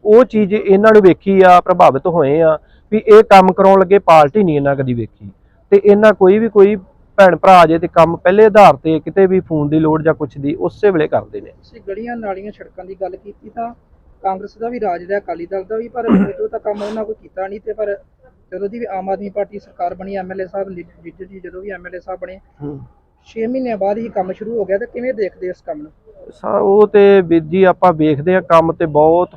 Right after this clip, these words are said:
Speaker 1: ਫਾਸਟ ਹੋਇਆ ਵਾ। ਉਹਦਾ ਤੇ ਮਤਲਬ ਵੀ ਕੰਮ ਦੇ ਵਿੱਚ ਰਾਜਨੀਤੀ ਨਹੀਂ ਇਹਨਾਂ ਖੇਡੀ, ਜਿਹੜੀ ਸੜਕਾਂ ਗਲੀਆਂ ਤੇ ਰਾਜਨੀਤੀ ਨਹੀਂ ਸਰਕਾਰ ਅਜੇ ਵੀ ਨਹੀਂ ਖੇਡੀ। ਉਹ ਤੇ ਪਹਿਲ ਦੇ ਆਧਾਰ ਤੇ ਕੰਮ ਕੋਈ ਵੀ ਹੋਣ ਵਾਲਾ ਮਿੰਟੋ ਮਿੰਟ ਹੀ ਹੋ ਰਿਹਾ ਵਾ।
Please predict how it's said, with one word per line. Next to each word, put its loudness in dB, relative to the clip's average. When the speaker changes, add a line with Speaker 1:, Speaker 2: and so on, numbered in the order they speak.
Speaker 1:
ਫਾਸਟ 0
ਹੋਇਆ 2
ਵਾ। 0
ਉਹਦਾ 4
ਤੇ 4
ਮਤਲਬ 2
ਵੀ 0
ਕੰਮ 4
ਦੇ 2
ਵਿੱਚ 0
ਰਾਜਨੀਤੀ 6
ਨਹੀਂ -4
ਇਹਨਾਂ 2
ਖੇਡੀ, -10
ਜਿਹੜੀ 2
ਸੜਕਾਂ 2
ਗਲੀਆਂ 4
ਤੇ 2
ਰਾਜਨੀਤੀ 4
ਨਹੀਂ 0
ਸਰਕਾਰ 2
ਅਜੇ 2
ਵੀ 2
ਨਹੀਂ -2
ਖੇਡੀ। -2
ਉਹ 4
ਤੇ -8
ਪਹਿਲ 6
ਦੇ 0
ਆਧਾਰ 6
ਤੇ -4
ਕੰਮ 2
ਕੋਈ 2
ਵੀ -4
ਹੋਣ 2
ਵਾਲਾ 2
ਮਿੰਟੋ -6
ਮਿੰਟ -6
ਹੀ -4
ਹੋ -2
ਰਿਹਾ 2
ਵਾ। -4